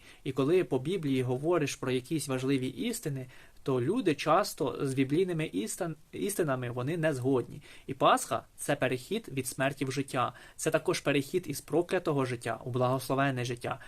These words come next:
І Пасха бере свій початок від звільнення єврейського народу із єгипетського рабства. І єврейський народ, коли він покидав Єгипет, е, то перед тим, як вони, е, покинули Єгипет, вони помазали свої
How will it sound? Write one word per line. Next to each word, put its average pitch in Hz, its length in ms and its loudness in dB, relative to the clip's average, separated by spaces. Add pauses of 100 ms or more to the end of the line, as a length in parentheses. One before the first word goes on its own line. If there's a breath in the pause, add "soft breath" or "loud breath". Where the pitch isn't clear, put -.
(240 loud breath)
І - 80 -6
Пасха 160 420 6
бере 131 260 2
свій 147 240 0
початок 135 680 0
від 127 180 0
звільнення 143 480 2
єврейського 127 720 0
народу 175 460 2 (320 loud breath)
із 135 180 0
єгипетського 143 720 0
рабства. 127 520 0 (320 loud breath)
І 135 120 -2
єврейський 147 520 0
народ, 139 400 2
коли 156 300 2
він 151 160 -2
покидав 131 640 0
Єгипет, 131 640 2 (340 loud breath)
е, 127 240 0
то 127 100 -4
перед 139 280 0
тим, 170 240 0
як 131 240 0
вони, 143 400 0 (380)
е, 127 320 -4
покинули 185 420 2
Єгипет, 127 380 0
вони 131 200 -2
помазали 139 560 0
свої 135 500 0